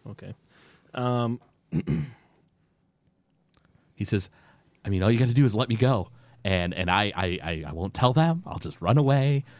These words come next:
Speaker 1: do I see any, like, containers or anything I can, like, stuff this guy in and seal him?
Speaker 2: Not in this room. It looks like this room had something happen in it a long time ago.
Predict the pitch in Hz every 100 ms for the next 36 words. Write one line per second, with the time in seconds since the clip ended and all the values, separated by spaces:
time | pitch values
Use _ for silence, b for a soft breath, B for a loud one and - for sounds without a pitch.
0 | B 131 147 - 208 214 160 - 120 -
1 | 139 180 190 190 185 160 156 151 143 139
2 | 139 120 - - 120 127 117 123 113 117
3 | 117 101 - 104 101 101 101 - 127 165
4 | 240 139 127 117 104 85 127 127 156 214
5 | 151 135 - 127 123 113 110 - 113 98
6 | - 117 101 - 98 117 120 123 113 104
7 | - 107 127 156 233